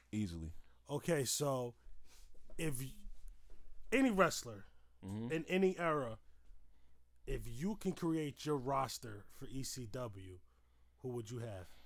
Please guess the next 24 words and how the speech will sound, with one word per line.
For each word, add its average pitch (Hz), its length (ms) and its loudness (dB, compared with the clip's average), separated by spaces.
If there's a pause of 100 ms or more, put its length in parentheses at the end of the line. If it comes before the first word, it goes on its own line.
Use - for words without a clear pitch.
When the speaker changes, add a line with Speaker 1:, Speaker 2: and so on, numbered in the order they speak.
(600)
Speaker 1:
Hmm. 151 340 4 (2250)
People 147 380 12 (180)
would, 110 160 -6 (240)
would, 98 240 -6
would 104 100 -8
automatically, 113 600 2
a 107 80 2
lot 113 160 6
of 120 80 4
people 107 220 12
go 104 100 6
to 95 80 2
Stone 101 300 -2
Cold. 120 380 -4 (1200)
I 113 80 8
would 131 160 8
go, 113 100 -2
I 107 100 0
would 117 160 2
pick 127 160 4
his 113 120 -6
father 120 360 2
before 98 340 -4
him, 87 280 -4